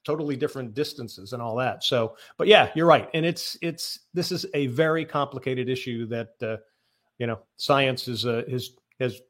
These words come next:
caused for us, really. All right. And finally on the grind, branding in sports and entertainment. Athletes, actors, entertainers, and even broadcasters have their agents talk about their clients' brands. Old school coaches in the N F L,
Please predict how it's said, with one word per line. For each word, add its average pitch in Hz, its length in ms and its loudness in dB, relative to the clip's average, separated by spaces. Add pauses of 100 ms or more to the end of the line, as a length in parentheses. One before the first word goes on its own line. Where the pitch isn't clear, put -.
(640)
caused 131 300 0
for 101 180 -14
us, 113 140 -12
really. 123 280 -6 (560)
All 160 80 12
right. 156 160 10 (160)
And 139 100 -2
finally 202 360 6
on 190 100 2
the 196 80 -2
grind, 190 460 0 (160)
branding 196 800 -2
in 160 180 -6
sports - 640 -4
and 190 100 -4
entertainment. 156 500 -6
Athletes, 190 520 -6
actors, 170 440 -6
entertainers, 151 580 -6
and 165 80 -4
even 220 200 -2
broadcasters 135 680 -2
have 143 140 -2
their 139 160 -2
agents 143 420 -4 (400)
talk 175 200 4
about 160 260 6
their 147 120 0
clients' 160 500 -2
brands. 123 840 -6 (120)
Old 170 220 2
school 180 300 0
coaches 175 420 -2
in 165 80 -2
the 165 140 0
N 165 80 0
F 165 160 -2
L, 175 260 0